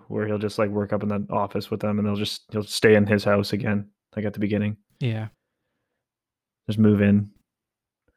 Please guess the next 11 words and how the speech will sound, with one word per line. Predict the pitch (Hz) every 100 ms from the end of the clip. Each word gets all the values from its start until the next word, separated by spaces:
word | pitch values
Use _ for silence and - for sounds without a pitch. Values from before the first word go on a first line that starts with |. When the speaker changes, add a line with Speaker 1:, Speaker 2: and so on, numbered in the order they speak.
| _ _ _ _ _ _
Speaker 1:
But | 104 98 _ _ _ _ _ _ _ _ - -
they've | 131
won | 160
four | 143 151 147
in |
a | 113
row | 117 110
too | 104 110 101 _ _ _ _ -
in | 110
their | 107
last | 101 104 -